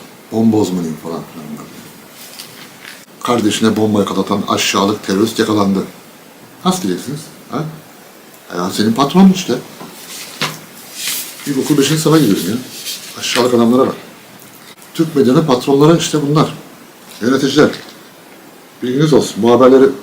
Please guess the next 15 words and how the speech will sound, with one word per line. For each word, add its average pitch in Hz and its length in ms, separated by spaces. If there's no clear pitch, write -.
verirken 139 340
dikkat 135 260
edin 90 120
yani. 90 220
Komik 139 240
duruma 139 180
düşersiniz 85 400
ha. 104 140
Şimdi 202 300
bana 196 240
iftira 175 300
atıyor 123 260
arkamdan. 107 400
Uyuşturucu 233 540
kullanıyor. 196 580